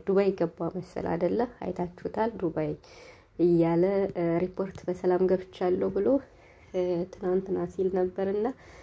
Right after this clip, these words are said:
እስኪ እንግዲህ ደግሞ በዱባይ በጣም አሪፍ ጊዜ እናሳልፋለን ብሏል። እንግዲህ ደግሞ በሰላም ገብተዋል። በሰላም እንዲመለሱ ምኞታችን ነው ማለት ነው። እንግዲህ ሁላችሁ እዚህ ላይ እንዴት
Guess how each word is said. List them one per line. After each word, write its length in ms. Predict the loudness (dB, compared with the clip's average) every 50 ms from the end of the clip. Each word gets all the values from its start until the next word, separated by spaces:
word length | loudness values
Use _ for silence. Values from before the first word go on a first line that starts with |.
| -20 -20 -20 _ -18
እስኪ 160 | -16 -2 0
እንግዲህ 260 | 0 0 2 2 2 2
ደግሞ 200 | 2 2 2 2
በዱባይ 440 | 4 4 2 2 2 2 2 4 2 2
በጣም 420 | 2 0 0 0 0 0 2 2 2
አሪፍ 280 | 2 0 -4 -6 -8 -12 -4
ጊዜ 220 | -2 0 2 4 6 6 6 6 4 2
እናሳልፋለን 1000 | -2 0 2 2 0 0 -2 -4 -2 -2 -2 -2 -4 -4 -2 0 0 0 0 0
ብሏል። 280 | 0 0 0 0 -2 -4 -6 -14 -20 -20 -20 -20 -20 -20 -8 _
እንግዲህ 280 | -2 0 0 0 -2 0
ደግሞ 280 | 0 0 0 2 2 2 4 2 2 0 -4 -10 -20 -8 -2
በሰላም 520 | 0 0 0 2 0 2 2 2 2 2 2
ገብተዋል። 460 | 2 2 2 0 -2 -4 -4 -2 -2 -2
በሰላም 520 | 0 0 0 0 -2 -2 -2 -2 -2 -2 -4 -4 0 0 0 2 0 -2 -4 -4 -2
እንዲመለሱ 680 | -2 0 2 4 4 4 4 2 2 0 -2 -2 -4 -6 -6
ምኞታችን 720 | -4 -4 -2 -2 -4 -4 -6 -8 -12 -12 -14 -10 -6 -2 0
ነው 120 | 0 2 2
ማለት 320 | 2 2 2 0 -2 -4
ነው። 160 | -4 -2 0 -2 -2 -4 -10 -20 _ -20 -20 -20 -20 -20 -20 -20 -20 _ -20 -20 -20 -20 -20 -20 -20 -20 -12 -4
እንግዲህ 340 | -2 2 4 6 8 8 8 8
ሁላችሁ 500 | 8 4 2 2 2 2 0 -2 -6 -6 -6 -6 -12 -20 -20 -20 -20 -20 -16 -4 -2
እዚህ 240 | -2 0 0 4 4
ላይ 140 | 6 6
እንዴት 380 | 6 4 2 2 2 0 -2 -6